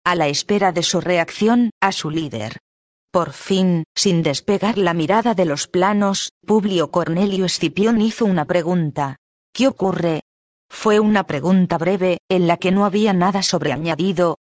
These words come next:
pero en cuyo tono seco se percibía una contenida irritación del general en jefe de las tropas alimentada por el cansancio y, también,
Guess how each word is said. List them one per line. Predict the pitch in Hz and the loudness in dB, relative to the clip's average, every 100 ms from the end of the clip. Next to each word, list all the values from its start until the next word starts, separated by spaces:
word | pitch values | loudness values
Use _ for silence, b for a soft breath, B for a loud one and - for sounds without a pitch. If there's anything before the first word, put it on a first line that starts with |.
| - | 0
pero | 196 190 | 2 2
en | 180 | 0
cuyo | 165 214 185 | -2 -2 -2
tono | 175 190 214 208 | 0 2 2 2
seco | - 226 190 | 0 0 -2
se | 170 196 | -2 -2
percibía | - - 151 175 185 | -4 -6 -4 0 2
una | 190 170 | 2 0
contenida | 170 160 151 185 220 208 | -2 -2 0 2 2 2
irritación | 170 151 151 147 - 185 196 | -2 -4 -6 -8 -2 0 2
del | 156 160 | 0 -4
general | - 180 147 170 190 | -2 -2 0 0 0
en | 185 175 | 0 -2
jefe | - 269 277 | -2 0 0
de | 214 | 0
las | 175 - | 0 -2
tropas | - 202 - 208 180 | -2 -2 0 -2 0
alimentada | 160 160 139 127 170 185 175 | 0 0 0 -2 0 0 0
por | 170 196 | 0 0
el | 190 | 0
cansancio | 170 135 143 214 226 - 196 | -2 -4 -2 2 4 4 0
y, | 190 214 - | 0 -4 -4
también, | - 170 156 151 175 202 202 | -2 0 -2 -2 0 2 2